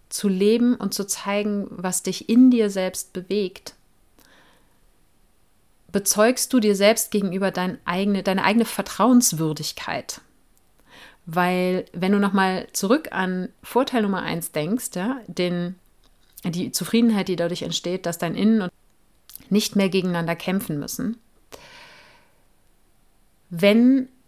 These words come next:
du quasi dein Inneres, ja, deine Emotionen, deine Bedürfnisse, deine Wünsche und so weiter und so fort, immer mit diesem übergestülpten, dieser übergestülpten Fassade in Anführungsstrichen versteckst und betrügst,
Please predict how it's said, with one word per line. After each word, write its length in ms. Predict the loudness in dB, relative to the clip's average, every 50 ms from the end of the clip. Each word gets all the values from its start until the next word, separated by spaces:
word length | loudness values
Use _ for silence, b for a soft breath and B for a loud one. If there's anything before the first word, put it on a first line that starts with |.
| _ _ _ _ -8
du 180 | -4 -2 -2 -2
quasi 540 | -2 0 0 2 2 2 2 2 0 0 2
dein 380 | 2 0 0 0 -2 -4 -4 2
Inneres, 540 | 4 6 6 6 4 4 2 0 -2 -2 -4
ja, 200 | -2 -2 -2 0
deine 240 | 0 -2 -2 -2 -4
Emotionen, 560 | -4 -6 -6 -6 -2 0 0 2 2 2 0
deine 180 | 0 -2 -4
Bedürfnisse, 580 | -6 -6 -4 -4 -4 -4 -4 -6 -6 -6 -6 -6
deine 320 | -6 -4 -6 -6 -6 -2
Wünsche 640 | 0 2 2 4 4 4 4 4 2 2 0 -2 -4 -8 _ _ _ -4
und 140 | -4 -2
so 120 | -2 -4 -6
weiter 260 | -8 -8 -6 -6 -8
und 100 | -8 -8
so 80 | -10 -12
fort, 400 | -12 -12 -8 -8 -8 -8 -8 -12 B B B B B 0
immer 420 | 2 4 4 6 6 4 4 2 0 _ _ -2
mit 340 | 0 0 0 -2 -6 -10 -10 _ _ _ _ _ _ -8
diesem 260 | -6 -4 -2 -2 -4 -4
übergestülpten, 1500 | -2 -2 0 2 2 2 2 0 -2 -2 0 2 4 4 4 4 0 -8 _ -4 -2 -2 -2 -2 -4 -6 -8 -12 -16 _ _ _ _ -12
dieser 240 | -8 -4 -4 -2
übergestülpten 580 | -2 0 -2 -2 -2 -2 -2 -4 -4 -2 -4 -6
Fassade 560 | -6 -6 -8 -8 -6 -2 0 0 0 2 0
in 140 | -2 -2 -2
Anführungsstrichen 880 | -2 -2 -2 -2 -2 -4 -4 -4 -4 -6 -6 -6 -4 -4 -4 -4 -4 -6
versteckst 600 | -10 -12 -8 -8 -4 -2 -2 -4 -4 -6 -6 -4
und 200 | -4 -6 -4 -6
betrügst, 1000 | -6 -6 -6 -8 -6 2 4 6 8 8 6 6 2 0 -6 -6 -6 -8 -10 -10